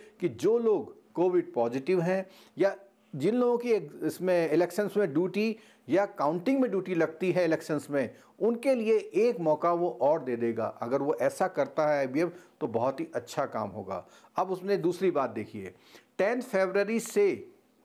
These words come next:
आपको एडमिट कार्ड डाउनलोड करने को बोल दिया और वहीं पर टेंथ फरवरी से फोर्टीन फरवरी तक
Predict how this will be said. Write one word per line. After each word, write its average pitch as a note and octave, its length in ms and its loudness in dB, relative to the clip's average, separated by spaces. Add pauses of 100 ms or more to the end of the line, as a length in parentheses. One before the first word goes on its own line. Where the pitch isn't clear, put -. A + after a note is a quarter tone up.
(280)
आपको D#3 440 0 (540)
एडमिट E3+ 420 -2
कार्ड D#3 400 -2 (400)
डाउनलोड A#2+ 540 0
करने A2 280 -2
को A#2 140 -4
बोल A2 220 -2
दिया G#2+ 240 -10 (140)
और F#3 120 2
वहीं G3 300 0
पर G#3 300 -2 (300)
टेंथ A3+ 220 0
फरवरी G#3 500 0
से A#3 180 0
फोर्टीन A#3 440 -2
फरवरी F3 420 2
तक G#3+ 240 -2